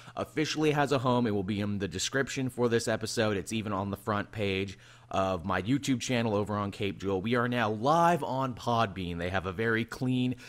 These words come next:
very slick, uh, user interface. I really liked it, so I got that happening. I re-uploaded all the old episodes. I figured the schedule I'm gonna work out for, Matt, and you, and you can agree or disagree with me on this.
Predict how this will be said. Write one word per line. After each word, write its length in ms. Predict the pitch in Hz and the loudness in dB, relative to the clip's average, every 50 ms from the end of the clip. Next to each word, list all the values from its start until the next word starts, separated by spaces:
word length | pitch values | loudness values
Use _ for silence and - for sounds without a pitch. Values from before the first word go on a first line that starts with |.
| - - - | -20 -18 -14
very 380 | - 110 113 113 107 107 107 104 | -6 -2 0 2 2 2 0 0
slick, 640 | 98 - - - - - 139 131 127 - - - - - | -2 -2 -2 -2 0 0 0 0 -2 -2 -6 -10 -4 0
uh, 480 | 95 95 92 92 95 92 90 92 92 92 87 - - - - - - - - - | 0 0 2 0 0 0 0 -2 -2 -4 -6 -10 -16 -20 -20 -18 -18 -18 -16 -12
user 380 | 131 113 120 123 113 - 110 | -6 -2 -2 0 0 -2 -2
interface. 640 | - 147 147 156 160 - - 156 143 143 147 139 - | -2 -2 -2 -2 -4 -2 -2 0 2 2 2 2 0
I 100 | - 95 | 0 -2
really 300 | 98 95 104 104 98 95 | -2 0 -2 -2 -2 -2
liked 320 | 92 98 107 110 113 110 - | 0 0 0 0 0 0 -2
it, 160 | 120 104 - | -4 -4 -2
so 160 | - - 90 | -4 -2 -2
I 140 | 90 90 90 | -2 -2 -2
got 340 | 82 98 107 110 - - 87 | -2 0 0 2 0 0 0
that 220 | 107 107 110 107 | 2 2 2 2
happening. 420 | 104 113 104 104 104 - 104 101 95 | 2 2 2 2 2 0 -2 -2 0
I 60 | 92 | 0
re-uploaded 720 | 90 87 92 98 101 101 98 101 104 101 98 98 101 101 98 - - - - - - - - | 0 0 -2 -2 -2 -2 -2 0 0 0 2 2 0 -2 -4 -6 -12 -20 -20 -20 -20 -2 2
all 200 | - 117 139 151 | 4 6 6 6
the 140 | 143 151 143 | 6 6 6
old 180 | 143 143 131 | 6 4 4
episodes. 540 | 123 123 120 - 113 - - 113 107 110 110 - | 2 0 0 -2 -4 -2 0 0 0 0 0 2
I 120 | - 123 127 | 2 2 2
figured 400 | - - 214 202 202 208 185 147 | 2 0 0 2 2 2 2 0
the 60 | 139 | -2
schedule 480 | - - - 180 180 160 151 156 170 160 | -4 0 2 2 2 2 0 -2 0 0
I'm 100 | 151 151 | 2 2
gonna 160 | 147 135 127 | 2 2 2
work 320 | 113 117 123 120 117 117 | 4 4 4 4 2 2
out 220 | 107 110 110 - - | 0 0 0 -2 -4
for, 220 | - 104 98 92 | -2 -2 0 0
Matt, 200 | 95 95 95 95 | 0 0 0 0
and 100 | 92 104 | 0 0
you, 100 | 113 101 | 0 0
and 100 | 98 117 | 0 0
you 60 | 123 117 | 0 0
can 120 | 117 123 | 0 0
agree 280 | 110 95 92 110 107 98 | -2 0 -2 0 0 0
or 60 | 95 | 0
disagree 420 | 95 104 98 - 98 87 92 90 | 0 -2 -2 -4 -4 -4 -2 -2
with 160 | 82 85 85 | -2 -2 -2
me 100 | - 87 | -4 -4
on 220 | 85 82 82 82 82 | -4 -2 -4 -4 -4
this. 260 | 80 80 80 - - | -4 -4 -4 -4 -6